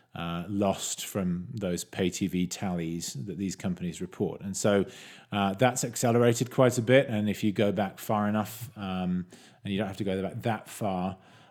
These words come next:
um, but if you go back, say, to, um, uh, let me just check here. We go back to sort of two thousand fourteen, the number was actually still growing. So there were more pay T V subscribers,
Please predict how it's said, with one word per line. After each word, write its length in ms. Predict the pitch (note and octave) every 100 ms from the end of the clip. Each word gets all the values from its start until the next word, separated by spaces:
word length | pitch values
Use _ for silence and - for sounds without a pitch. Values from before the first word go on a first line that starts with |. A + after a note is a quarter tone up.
| -
um, 320 | G2+ F#2+ F#2+
but 80 | G2
if 160 | F#2+ G#2
you 80 |
go 240 | F#2 A2 G#2
back, 340 | F#2+ G2 -
say, 400 | - - G#2 F#2+
to, 560 | F#2 - G2+ F#2 F#2 F2
um, 720 | G2 F#2 F2+ F3 E3+ E3+ F3 E3+ _ _ _ _ _ _ A3 - _ - -
uh, 200 | F#2+ F2
let 100 | G#2
me 80 | A2+
just 300 | G#2 - -
check 260 | - - -
here. 220 | A2 G2
We 140 | A#2
go 200 | A#2 A#2
back 300 | A2 G#2 -
to 260 | - A2 G2
sort 200 | - G#2
of 100 | F2+
two 160 | - A2
thousand 340 | G#2 F#2+ F#2+
fourteen, 600 | - A#2+ G2+ E3+ D3 A2+
the 60 | G#2
number 260 | A2 G#2+
was 180 | G2 G2
actually 300 | G2 - G2
still 260 | - G#2 F#2
growing. 480 | G#2+ A2+ E2+ D#2+
So 140 | E2+ G2
there 100 | G2
were 100 | F#2
more 640 | G2 G#2 A2 G2+ F#2 - - - - _ -
pay 180 | A2 G2
T 160 | G2+ F2+
V 160 | F#2+
subscribers, 840 | - F2+ - F#2+ F2+ F2+ F2+ -